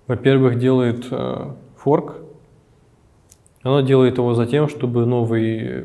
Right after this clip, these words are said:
процесс не был лидером группы. Как мы помним, как я сказал, э, функция set seed, она вернет ошибку, если мы уже лидер группы. Лидер группы существующий, он не может взять и в новую сессию свалить. Поэтому я сначала делаю ребенка, который лидером группы не будет.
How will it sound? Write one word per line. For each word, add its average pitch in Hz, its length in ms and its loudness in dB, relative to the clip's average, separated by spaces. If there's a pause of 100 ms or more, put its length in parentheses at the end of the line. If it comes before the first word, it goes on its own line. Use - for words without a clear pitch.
процесс 131 440 -2
не 127 120 0
был 120 220 -2
лидером 117 400 -2
группы. 117 460 -8 (340)
Как 113 180 -4
мы 117 280 -6
помним, 139 400 -2
как - 160 -18
я 113 80 -4
сказал, 117 580 -6
э, - 260 -12
функция 120 320 -8
set 120 220 -8
seed, - 260 -10 (540)
она 120 140 0
вернет 120 320 0
ошибку, 127 380 -4
если 120 220 -4
мы 117 140 -2
уже 113 180 -2
лидер 110 300 -4
группы. 113 480 -8 (720)
Лидер 127 320 0
группы 147 320 -2
существующий, 120 680 -6
он 113 80 -4
не 120 80 -2
может 113 280 -4
взять 120 300 -4
и - 20 -4
в 113 60 -6
новую 113 260 -6
сессию 117 360 -10
свалить. 107 360 -10 (960)
Поэтому 127 380 2
я 127 100 6
сначала 127 460 2
делаю 120 340 0
ребенка, 143 400 0
который 127 360 -2
лидером 127 340 0
группы 127 300 -2
не 120 160 -2
будет. 113 340 -6